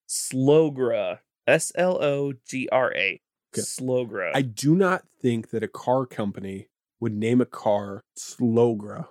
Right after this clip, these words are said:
Speaker 2: because slow. Like, that just, it seems like bad marketing. We're gonna go Symphony of the Night.
Speaker 1: You, wow.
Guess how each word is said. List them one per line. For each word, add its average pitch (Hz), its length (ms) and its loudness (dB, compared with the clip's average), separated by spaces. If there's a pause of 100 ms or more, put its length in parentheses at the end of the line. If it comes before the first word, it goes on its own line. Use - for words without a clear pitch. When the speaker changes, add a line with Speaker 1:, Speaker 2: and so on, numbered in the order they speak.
(140)
Speaker 2:
because 120 420 -2 (300)
slow. 107 680 0 (540)
Like, 107 180 0
that 117 160 0
just, 110 320 -12 (340)
it 123 280 -4
seems 123 220 2
like 104 180 -2
bad 107 240 -6
marketing. 95 560 -12 (180)
We're 123 160 4
gonna 127 160 4
go 110 420 -2
Symphony 110 420 -4
of 98 80 -4
the 95 40 -6
Night. 92 340 -10
Speaker 1:
You, 147 220 -2
wow. 113 640 -2